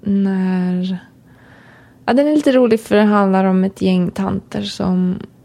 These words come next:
och deras relation till livet och åldern.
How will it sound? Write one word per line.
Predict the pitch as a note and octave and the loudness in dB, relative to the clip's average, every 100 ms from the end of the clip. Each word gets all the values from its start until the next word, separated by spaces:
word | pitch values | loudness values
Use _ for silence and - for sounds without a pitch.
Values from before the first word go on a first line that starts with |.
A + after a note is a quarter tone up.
| - | -4
och | G3 | 2
deras | F#3+ F#3 F#3 F#3 - - - - | 2 2 -2 -4 -14 -18 -16 -10
relation | F#3+ F#3 F#3 F#3 F#3+ | -4 -4 -2 -4 -4
till | - G3 | 0 2
livet | A3+ A#3 F3+ - | 4 2 0 -2
och | - - D4 | -4 0 0
åldern. | C#4+ F#3+ - G#3+ | 2 0 -2 -4